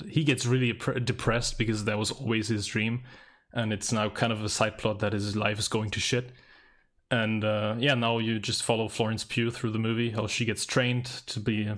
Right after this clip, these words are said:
professional wrestler. And, uh, but yeah, she's kind of an outcast, so it's,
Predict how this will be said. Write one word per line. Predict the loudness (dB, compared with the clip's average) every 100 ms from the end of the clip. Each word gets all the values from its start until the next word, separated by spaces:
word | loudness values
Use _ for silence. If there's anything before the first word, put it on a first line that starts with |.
| -8
professional | -4 0 2 2 -2
wrestler. | 0 0 0 -2 -4 -8 -20 _ _ _ _ _ _ _ _ -2
And, | 0 0 0
uh, | 0 -2 -2
but | -2
yeah, | 2 2 2
she's | 0 0
kind | 2 2
of |
an | 2
outcast, | 0 -2 -2 -2 -2 -4 -4
so | -4
it's, | -4 -10